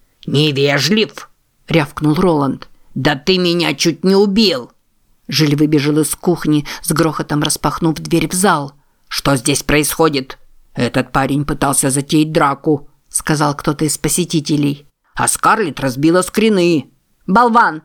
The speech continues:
я их не разбила!» крикнула Скарлетт. Жиль оглядел темные экраны нетскринов, Роланда, потирающего шею, осколки бутылок и стаканов, усыпавшие мокрый пол,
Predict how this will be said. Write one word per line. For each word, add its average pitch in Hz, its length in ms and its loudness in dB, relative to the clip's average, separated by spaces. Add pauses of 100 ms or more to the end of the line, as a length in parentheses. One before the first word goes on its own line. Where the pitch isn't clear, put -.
(140)
я 226 180 2
их 226 120 -2
не 247 140 4
разбила!» 226 680 2 (400)
крикнула 151 460 0
Скарлетт. 156 680 -4 (300)
Жиль 151 360 2
оглядел 151 440 0
темные 151 460 0
экраны 151 340 0
нетскринов, 151 720 0 (320)
Роланда, 156 580 0
потирающего 160 760 -2
шею, 160 500 -4 (180)
осколки 160 520 0
бутылок 156 500 0
и 160 40 0
стаканов, 160 640 -4 (280)
усыпавшие 160 640 -2
мокрый 165 360 0
пол, 156 400 0